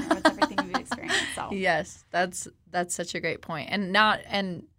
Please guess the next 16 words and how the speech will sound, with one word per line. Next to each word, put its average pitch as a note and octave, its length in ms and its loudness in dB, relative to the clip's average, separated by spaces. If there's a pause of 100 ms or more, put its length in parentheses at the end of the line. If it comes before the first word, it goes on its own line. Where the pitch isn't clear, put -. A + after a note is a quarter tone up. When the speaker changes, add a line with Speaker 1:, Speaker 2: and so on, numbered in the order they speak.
(380)
Speaker 2:
balancing G3 280 4
statement, E3+ 280 -4
you F#3 60 -2
shouldn't B3 240 -2
try, F3+ 200 4
and F3+ 400 -2
it F#3+ 160 -2
should A3+ 240 0
be D#3+ 120 -4
had - 400 -4 (220)
maybe D#3+ 280 -4
before. E3 480 -4
You C#3 140 -4
shouldn't, G3+ 260 -6
like, B2+ 180 -6
lie - 540 0